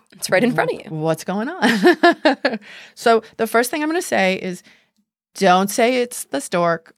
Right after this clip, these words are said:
Speaker 2: or magic. <laughs>
Speaker 1: Stop telling people that a bird delivers your human
Speaker 2: <laughs>
Speaker 1: baby, okay?
Speaker 2: So that's first. Second, w-,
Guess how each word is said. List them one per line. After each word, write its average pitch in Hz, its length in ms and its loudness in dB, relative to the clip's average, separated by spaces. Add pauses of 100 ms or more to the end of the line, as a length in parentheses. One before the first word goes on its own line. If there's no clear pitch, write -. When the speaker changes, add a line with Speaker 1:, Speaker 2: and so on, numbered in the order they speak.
Speaker 2:
or 180 120 -2
magic. - 480 -4
<laughs> 269 720 2
Speaker 1:
Stop 233 400 2
telling 262 320 -2
people 190 400 -6
that 175 280 -4
a 196 80 -4
bird 185 560 0
delivers 190 480 -6
your 247 100 -4
human 330 760 2
Speaker 2:
<laughs> - 60 -12
Speaker 1:
baby, 247 640 0
okay? 233 520 -2 (1000)
Speaker 2:
So 170 160 -8
that's 254 220 0
first. - 440 -2
Second, 214 680 -4 (420)
w-, 247 180 -14